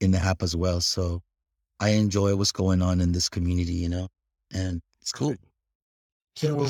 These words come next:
Speaker 2: okay, before, before we end this, um, uh, top three rappers.
Speaker 1: Top three rappers. All right. Dang, this look good. All right. Well, I, I gotta give it up for,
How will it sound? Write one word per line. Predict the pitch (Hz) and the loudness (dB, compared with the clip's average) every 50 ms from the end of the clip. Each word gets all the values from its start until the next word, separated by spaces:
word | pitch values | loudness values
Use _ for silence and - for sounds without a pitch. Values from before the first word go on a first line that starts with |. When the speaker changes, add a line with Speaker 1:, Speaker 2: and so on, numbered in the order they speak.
| 131 - - - | -4 -6 -6 -4
Speaker 2:
okay, | 160 165 147 147 180 - 147 | 0 2 2 2 0 -2 -2
before, | 139 156 - - 185 180 175 175 165 165 160 147 131 120 117 113 120 | -6 -6 -2 2 2 4 6 6 6 6 4 4 2 -2 -8 -10 -10
before | 135 127 - 170 165 | -8 0 2 2 4
we | 156 151 147 151 | 4 4 2 2
end | 139 147 147 139 | 2 0 0 -2
this, | 131 123 120 - - - | -2 -4 -4 -6 -4 -2
um, | 143 135 127 120 117 110 104 110 - _ _ _ _ _ _ _ _ _ _ _ _ _ _ _ _ _ _ _ _ _ _ _ _ _ _ - | -2 -2 -2 -2 -4 -6 -10 -12 -16 _ _ _ _ _ _ _ _ _ _ _ _ _ _ _ _ _ _ _ _ _ _ _ _ _ _ -6
uh, | 143 139 135 117 - | -4 -4 -4 -4 -4
top | - 165 156 - - | 0 0 0 0 -2
three | 151 151 147 | -4 -2 0
rappers. | 139 139 131 135 - 117 107 101 - - - - _ _ _ _ _ _ _ _ _ _ _ _ _ _ _ _ _ _ _ _ _ _ _ - - | 2 0 0 0 -2 -8 -10 -8 -10 -10 -10 -14 _ _ _ _ _ _ _ _ _ _ _ _ _ _ _ _ _ _ _ _ _ _ _ -4 0
Speaker 1:
Top | - 135 139 139 _ _ _ _ _ _ _ _ _ _ - - | 0 0 0 0 _ _ _ _ _ _ _ _ _ _ -6 -2
three | 113 120 131 139 135 | 2 4 4 4 4
rappers. | 120 107 113 110 110 110 - - - 95 95 - - - - - - - _ _ _ - | 4 4 4 4 4 2 0 0 -2 -2 -2 -2 -4 -4 -6 -6 -6 -10 _ _ _ -2
All | 101 107 107 | 0 2 4
right. | 110 107 104 101 98 95 95 90 90 - - | 4 4 4 4 4 2 0 -2 -6 -8 -8
Dang, | 90 - 143 165 185 | 0 2 2 4 4
this | 233 294 - | 4 2 4
look | 269 330 320 226 170 | 4 2 2 2 0
good. | - - 156 196 240 311 311 320 311 240 214 202 185 160 143 120 101 92 _ _ _ _ _ - - - - - - - - - | 0 2 4 4 4 4 4 4 6 6 4 4 6 6 4 4 2 0 _ _ _ _ _ -12 -10 -10 -10 -12 -12 -14 -8 -2
All | - 131 | 0 2
right. | 143 139 131 127 120 - - | 4 4 4 4 2 0 0
Well, | 117 127 131 135 143 151 156 _ _ _ _ _ _ _ _ _ _ - | 2 2 2 2 2 -2 -6 _ _ _ _ _ _ _ _ _ _ -4
I, | 113 123 117 - _ _ _ _ _ - - | -4 -4 -4 -6 _ _ _ _ _ -6 -4
I | 123 | 0
gotta | 113 127 135 143 151 | 2 4 4 4 4
give | 139 147 147 135 135 | 2 2 2 2 4
it | 131 127 | 2 2
up | 123 123 120 - | 2 0 0 -4
for, | - - - 113 110 110 110 107 107 104 101 101 104 | -14 -10 -4 0 0 2 2 2 2 0 0 -4 -8